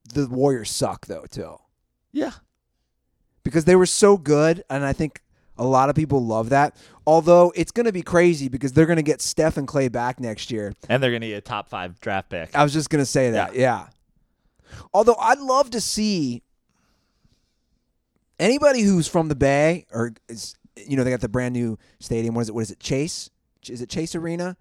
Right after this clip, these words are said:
Speaker 2: Yeah, uh, Oracle, isn't it?
Speaker 1: That was the old one.
Speaker 2: But I th-, isn't it still Oracle?
Speaker 1: I think it's Chase.
Speaker 2: Okay.
Speaker 1: But, but anyway, regardless,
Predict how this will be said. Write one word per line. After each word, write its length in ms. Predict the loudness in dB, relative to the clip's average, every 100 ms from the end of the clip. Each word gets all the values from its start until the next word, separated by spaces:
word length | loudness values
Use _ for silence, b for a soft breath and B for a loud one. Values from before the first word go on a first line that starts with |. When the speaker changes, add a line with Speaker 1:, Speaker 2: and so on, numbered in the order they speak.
| _
Speaker 2:
Yeah, 180 | -8 -8 -8 -10
uh, 180 | -8 -6
Oracle, 420 | -4 -6 -8 -16 _ _ _ _ _ _
isn't 120 | -14
it? 140 | -14 -16 _ _ _ _
Speaker 1:
That 80 | -4
was 140 | -2 0
the 80 |
old 180 | 0 0
one. 160 | -4 -18 _ _ _ _ _ _ _
Speaker 2:
But 80 | -10
I 80 | -10
th-, 120 | _ -16
isn't 160 | -14 -14
it 80 |
still 220 | -14 -10 -8
Oracle? 400 | -10 -14 -18 -20 _ _ _ _ _ _ _ _ _ -12
Speaker 1:
I 60 |
think 120 | -8
it's 120 | -8 -8
Chase. 480 | -6 -6 -10 -18 -14
Speaker 2:
Okay. 240 | -10 -10 -10 _ _ _
Speaker 1:
But, 180 | -2 4
but 160 | 6 6
anyway, 480 | 2 -2 -6 -12 _ -8
regardless, 760 | 2 6 6 4 -6 -16 -18